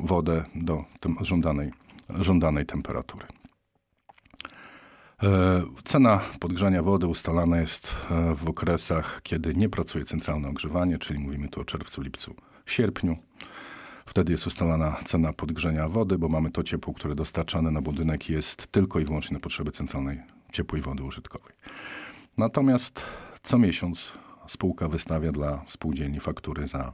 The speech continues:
dostarczane ciepło. W spółdzielni okres rozliczeniowy wynosi dwanaście miesięcy i zaczyna się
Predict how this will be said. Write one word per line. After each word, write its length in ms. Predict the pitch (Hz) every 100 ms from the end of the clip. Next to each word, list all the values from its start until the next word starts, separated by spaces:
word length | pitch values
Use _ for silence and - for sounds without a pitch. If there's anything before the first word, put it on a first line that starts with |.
| - -
dostarczane 600 | - - - 127 - -
ciepło. 340 | - - - - _ - - -
W 60 | -
spółdzielni 460 | - 117 123 131 113
okres 320 | 113 107 -
rozliczeniowy 640 | 92 95 - 90 95 90
wynosi 560 | 80 82 82 - 85 80 - - - 82
dwanaście 460 | 80 85 82 -
miesięcy 480 | 73 - 113 110 90
i 40 |
zaczyna 360 | 78 78 - 78
się 220 | - 71